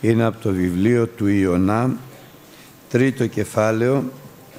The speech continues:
και τέσσερα εδάφιο. Γάμα κεφάλαιο, τέσσερα εδάφιο από το βιβλίο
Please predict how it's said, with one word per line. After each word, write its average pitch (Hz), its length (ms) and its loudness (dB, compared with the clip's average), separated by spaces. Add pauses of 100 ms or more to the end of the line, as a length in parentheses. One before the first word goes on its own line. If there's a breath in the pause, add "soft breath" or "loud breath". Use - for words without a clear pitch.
(380 loud breath)
και 95 140 0
τέσσερα 117 520 2
εδάφιο. 104 600 -2 (540 loud breath)
Γάμα 117 420 4
κεφάλαιο, 113 720 0
τέσσερα 117 540 0
εδάφιο 107 720 0 (760 loud breath)
από 104 260 2
το 104 160 -2
βιβλίο 113 560 2